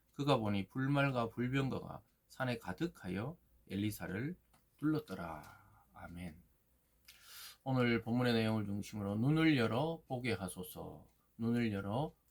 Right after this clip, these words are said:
보게 하소서"라는 제목으로 말씀을 증거하겠습니다. 어, 어제에 이어서 오늘 계속해서 아람 군대가 엘리사를 잡으려고 보낸,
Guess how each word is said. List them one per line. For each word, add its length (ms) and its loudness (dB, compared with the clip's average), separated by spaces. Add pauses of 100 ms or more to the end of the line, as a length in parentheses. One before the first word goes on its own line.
(120)
보게 440 -2 (360)
하소서"라는 1040 -4
제목으로 440 -6
말씀을 640 -8
증거하겠습니다. 880 -8 (1300)
어, 160 2
어제에 280 4
이어서 640 2
오늘 220 -2
계속해서 800 -2 (300)
아람 360 4
군대가 840 2 (300)
엘리사를 1120 0
잡으려고 640 -2
보낸, 560 -4